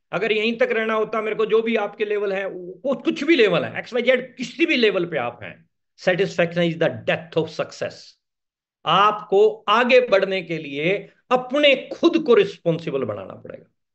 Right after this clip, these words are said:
आपके सीनियर ने कोई काम दिया आपको, अब उसके बाद सीनियर को फॉलो करने की जरूरत नहीं पड़नी चाहिए। सीनियर ने कोई काम दे दिया,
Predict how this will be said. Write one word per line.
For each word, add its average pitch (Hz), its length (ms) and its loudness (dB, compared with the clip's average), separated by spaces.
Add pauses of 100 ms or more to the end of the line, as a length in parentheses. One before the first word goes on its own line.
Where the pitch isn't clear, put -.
(920)
आपके 233 320 2
सीनियर 277 460 4
ने 269 80 4
कोई 254 180 2
काम 247 340 4
दिया 170 180 2
आपको, - 540 -10 (1300)
अब 254 120 4
उसके 247 440 2
बाद 262 260 4
सीनियर 269 440 2
को 294 140 4
फॉलो 269 300 4
करने 269 280 4
की 277 100 -4
जरूरत 254 380 -6
नहीं 294 120 -4
पड़नी 185 300 -4
चाहिए। 120 280 -10
सीनियर 214 400 0
ने 262 80 0
कोई 254 140 4
काम 240 200 -2
दे 233 120 2
दिया, 247 320 -6